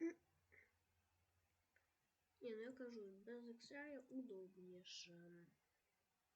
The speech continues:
Поэтому давайте. Ставлю дев'ятнадцять лазарита і бачу цього пупсика.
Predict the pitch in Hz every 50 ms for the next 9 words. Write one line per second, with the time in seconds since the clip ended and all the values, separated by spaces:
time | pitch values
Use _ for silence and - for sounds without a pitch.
0 | _ _ _ _ _ _ - 202 202 220 208 202 196 202 214 202 196 196 - -
1 | - - - _ _ _ _ _ _ _ _ _ _ _ _ _ _ _ _ _
2 | _ _ _ _ _ - _ _ _ _ _ _ _ _ _ _ _ _ _ _
3 | _ _ _ _ _ _ _ _ _ _ _ _ _ - - - - - 277 277
4 | 277 214 214 208 208 202 196 226 220 214 202 - - - - 185 196 202 - 233
5 | 247 277 339 349 349 - 262 226 214 214 214 240 262 254 - - - 220 214 214
6 | - - 233 - - - - - -